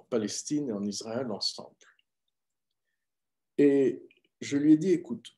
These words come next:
moi je voudrais prendre en charge une équipe qui examine dans le détail, mais pas trop de détails, comment on pourrait imaginer une solution à, à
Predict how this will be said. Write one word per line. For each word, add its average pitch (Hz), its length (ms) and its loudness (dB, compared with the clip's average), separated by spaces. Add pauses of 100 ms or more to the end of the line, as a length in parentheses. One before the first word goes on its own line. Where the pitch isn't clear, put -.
moi 160 320 2
je 151 120 -2
voudrais 131 680 -4 (100)
prendre 180 360 -2
en 135 100 -8
charge - 760 -8 (800)
une 180 180 4
équipe - 480 -6 (1160)
qui 151 140 4
examine 156 760 2 (120)
dans 180 260 2
le 190 160 2
détail, 123 840 -6
mais 120 120 -2
pas 233 240 -6
trop - 460 0
de 120 140 -4
détails, 104 640 -10 (280)
comment 185 300 2
on 160 80 -4
pourrait 165 280 -2
imaginer 135 500 -6
une 156 160 -6
solution 120 460 -6
à, 127 260 -10 (380)
à 107 240 -10